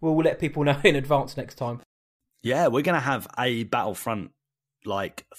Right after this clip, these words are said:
Speaker 2: thon. Star
Speaker 1: Hmm.
Speaker 2: Wars Sessions a thon on Battlefront a thon.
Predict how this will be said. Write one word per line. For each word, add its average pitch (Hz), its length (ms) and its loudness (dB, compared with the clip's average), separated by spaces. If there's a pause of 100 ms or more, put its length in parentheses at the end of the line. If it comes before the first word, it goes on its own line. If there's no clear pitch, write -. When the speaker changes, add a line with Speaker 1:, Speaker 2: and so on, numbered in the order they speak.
(100)
Speaker 2:
thon. 104 340 0 (640)
Star - 320 0
Speaker 1:
Hmm. 254 60 10
Speaker 2:
Wars 165 180 4
Sessions 117 580 -4 (140)
a 117 60 -6
thon 101 540 0
on 110 180 -4
Battlefront 117 600 -4
a 101 80 -8
thon. 85 420 -4